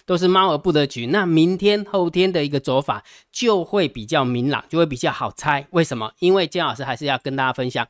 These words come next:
盘，呃，震荡高手盘就是大涨的时候不要太乐观，大跌的时候不要太悲观。今天大盘总共跌了一百六十九点，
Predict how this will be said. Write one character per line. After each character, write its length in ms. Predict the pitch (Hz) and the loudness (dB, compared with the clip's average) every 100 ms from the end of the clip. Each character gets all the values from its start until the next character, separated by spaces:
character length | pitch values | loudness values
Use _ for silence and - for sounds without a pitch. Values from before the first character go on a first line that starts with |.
| _ _ _ - | _ _ _ -2
盘， 420 | 143 151 180 196 - | 2 2 0 -6 -8
呃， 360 | - 139 131 127 | -2 0 2 0
震 180 | 127 233 | -2 0
荡 120 | 214 | 2
高 160 | 202 208 | 2 2
手 160 | 180 | 2
盘 240 | 143 123 123 | 0 0 -2
就 140 | 202 | -2
是 220 | 190 185 - _ _ - | -2 -2 -4 _ _ -4
大 420 | 214 202 156 117 | 2 4 4 0
涨 300 | - 113 107 | -4 -6 -4
的 160 | 123 | -6
时 200 | 120 127 | -6 -6
候 300 | 120 165 156 - _ _ _ _ _ | 2 4 4 0 _ _ _ _ _
不 280 | 123 117 135 | -12 -6 -2
要 260 | 160 143 | 0 -2
太 260 | 123 147 127 | -2 0 0
乐 240 | 127 135 | 2 -2
观， 420 | 117 127 123 123 135 _ _ _ _ | -2 0 0 -2 -8 _ _ _ _
大 380 | 220 202 165 | 2 4 2
跌 260 | 147 - 123 | -2 -8 -8
的 160 | 131 131 | -6 -6
时 280 | - 127 | -6 -8
候 340 | 120 165 127 - _ _ _ _ | 0 2 2 -2 _ _ _ _
不 300 | 135 123 135 | -6 -4 0
要 260 | 165 143 | 0 0
太 260 | 127 147 135 | 0 0 0
悲 280 | 117 127 123 | 0 -2 -2
观。 280 | 139 120 127 | -2 -2 -2
今 300 | - 208 208 | 0 0 2
天 240 | 196 208 | 2 2
大 240 | 208 185 | 2 0
盘 180 | 139 123 | 0 -4
总 200 | 135 123 | -4 -4
共 120 | 170 | -4
跌 160 | 165 135 | -4 -4
了 120 | 135 147 | -4 -2
一 200 | 254 180 | 0 2
百 240 | 147 117 | 0 -2
六 160 | 185 180 | -2 -2
十 180 | - | -4
九 220 | 139 147 196 | -8 -6 -6
点， 180 | 113 | -8